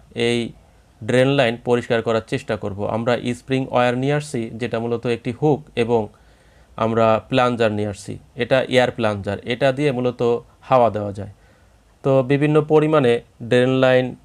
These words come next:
যদি জাম হয়ে যায়, তাহলে এই প্লাঞ্জার দিয়ে হাওয়া দিলে অনেকটা, আহ,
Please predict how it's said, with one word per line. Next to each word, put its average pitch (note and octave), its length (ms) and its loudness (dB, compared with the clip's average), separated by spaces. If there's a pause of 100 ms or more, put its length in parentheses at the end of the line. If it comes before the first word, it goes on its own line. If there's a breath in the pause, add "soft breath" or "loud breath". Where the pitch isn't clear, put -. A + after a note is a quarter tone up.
(140)
যদি B2 300 -2
জাম A#2 320 2
হয়ে D3 240 4
যায়, A2 300 0
তাহলে A#2 260 0
এই A#2 220 -2
প্লাঞ্জার A#2+ 560 0
দিয়ে B2+ 200 0
হাওয়া A#2+ 280 2
দিলে B2 400 0
অনেকটা, A2 520 0 (540 soft breath)
আহ, G#2+ 280 -2